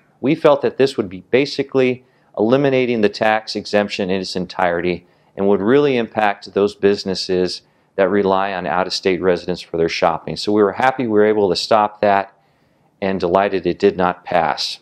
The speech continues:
We do think it'll be back again next year because it's very, uh, enticing for members of the legislature to gain a little bit of extra tax revenue at the expense of retailers in Washington State.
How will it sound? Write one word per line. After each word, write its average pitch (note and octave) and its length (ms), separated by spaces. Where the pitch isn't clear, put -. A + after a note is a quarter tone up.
We F#2+ 100
do C#3 180
think C3+ 220
it'll C3 100
be C3 120
back C3+ 280
again C#3 240
next C#3+ 320
year C#3 120
because A#2 340
it's F#2+ 140
very, A#2 500
uh, F#2+ 380
enticing A2+ 640
for G#2+ 220
members G#2 320
of F#2+ 60
the F#2 60
legislature F#2+ 680
to F2 300
gain G2+ 240
a F#2 80
little F#2 200
bit F#2+ 120
of F2 180
extra - 320
tax G#2 400
revenue G2 340
at F#2 180
the F#2 80
expense - 500
of E2+ 100
retailers F#2 580
in E2 120
Washington E2 520
State. D2+ 440